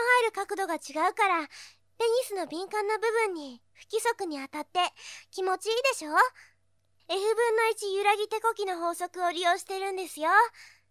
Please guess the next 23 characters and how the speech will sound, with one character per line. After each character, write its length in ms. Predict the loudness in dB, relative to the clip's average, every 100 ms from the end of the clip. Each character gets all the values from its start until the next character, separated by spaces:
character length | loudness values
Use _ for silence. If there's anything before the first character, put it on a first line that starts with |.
| _ _ _ _ _ _
余 160 | -6 2 4 4
っ 60 |
た 100 | 2
左 380 | -2 -2 -4 -2
手 80 | 4
は 260 | 6 4 2 -12 -20 _
た 140 | -10 -4
ま 160 | -2
た 120 | 0 2
ま 100 | 2
転 160 | 2
が 260 | 0 2 0
し、 320 | 0 -10 -12 _ _ _ _ _ _ _ _ -20
く 100 | -20
ち 80 | -20
ゅ 20 | -18
く 140 | -18 -14
ち 80 | -14
ゅ、 20 | -14 _ -14 -12 -12 -18 -20 _ _ _ _ _
コ 80 | -2
ロ 160 | -2 -2
コ 120 | -8
ロ 340 | -12 -14 -16